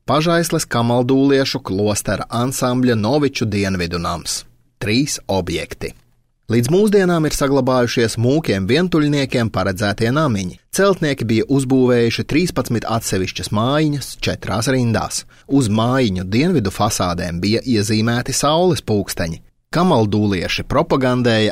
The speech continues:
askētisku dzīvesveidu. Viņu mājiņas citu no citas atdalīja mūra žogs. Pie tā bija sastādīti mūža zaļie bukši un puķes. Katrā mājiņā bija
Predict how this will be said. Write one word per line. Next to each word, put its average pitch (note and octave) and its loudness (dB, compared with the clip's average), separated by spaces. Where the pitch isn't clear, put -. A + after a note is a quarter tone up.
askētisku G#2 -2
dzīvesveidu. F2 -2
Viņu B2+ 2
mājiņas C3 0
citu F#2+ -2
no E2+ -4
citas C#3+ -2
atdalīja F#2 -2
mūra G2+ 0
žogs. B2+ 0
Pie F#2+ -2
tā A2 0
bija G2 0
sastādīti F#2 -2
mūža G#2+ 0
zaļie A2 2
bukši A#2+ 0
un B2 0
puķes. - -2
Katrā A2 0
mājiņā D#3+ 2
bija G#2+ 0